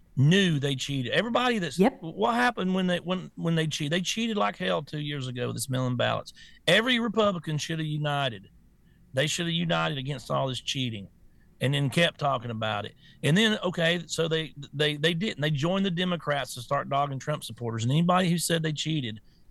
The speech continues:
Speaker 1: got, got, you know, s-, shot, you know, sent off social media or whatever. So they joined the Democrats in that. So what happens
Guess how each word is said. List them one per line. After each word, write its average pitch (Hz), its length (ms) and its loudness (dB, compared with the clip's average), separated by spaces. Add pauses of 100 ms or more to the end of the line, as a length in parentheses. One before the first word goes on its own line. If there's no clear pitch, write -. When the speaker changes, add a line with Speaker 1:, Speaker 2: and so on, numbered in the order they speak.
Speaker 1:
got, 131 340 0
got, 127 280 2
you 123 120 -4
know, 110 260 -4 (140)
s-, - 240 -12
shot, 143 420 2
you 120 80 -6
know, 117 100 -4
sent 143 240 -2
off 147 160 0
social 147 340 -4
media 135 300 -2
or 120 40 -4
whatever. 120 540 -2 (500)
So 127 340 0
they 180 160 4
joined 240 440 2
the 143 60 2
Democrats 113 680 -6
in 104 80 -2
that. 101 240 -4
So 123 120 -2
what 147 220 4
happens 175 540 0